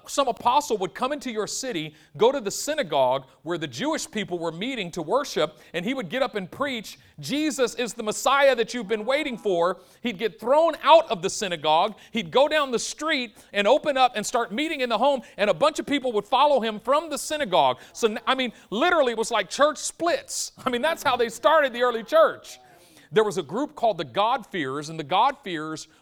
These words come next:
were Roman citizens, Gentiles, who were attracted to the God of Israel. They knew that the God of Israel was the real God,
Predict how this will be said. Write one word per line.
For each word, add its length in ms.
were 160
Roman 340
citizens, 600
Gentiles, 920
who 120
were 120
attracted 560
to 80
the 80
God 260
of 80
Israel. 380
They 120
knew 180
that 120
the 80
God 200
of 60
Israel 240
was 140
the 100
real 240
God, 460